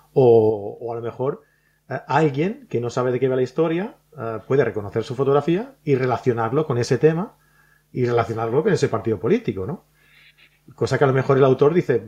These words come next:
"A mí ni en sueños <laughs> me relaciones con este partido político,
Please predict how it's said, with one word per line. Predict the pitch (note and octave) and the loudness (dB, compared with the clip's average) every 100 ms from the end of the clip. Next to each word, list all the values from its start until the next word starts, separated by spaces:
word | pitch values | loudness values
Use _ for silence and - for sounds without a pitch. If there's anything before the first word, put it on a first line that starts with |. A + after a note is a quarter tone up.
| A2+ | -12
"A | G#2 | -12
mí | G2+ C3 F3+ | -8 -8 -8
ni | B2 A2 G2+ | -8 -8 -8
en | F2+ | -6
sueños | - G#3 A2+ E2+ - | -2 -2 -4 -8 -12
<laughs> | |
me | - G2 | -10 -6
relaciones | A#2 F#2+ A#2 G#2 - | -6 -4 -6 -6 -10
con | G#2+ | -8
este | G#2+ - | -10 -10
partido | - G2+ A2 | -12 -8 -8
político, | F#2+ F2+ - A2 - | -6 -8 -6 -10 -12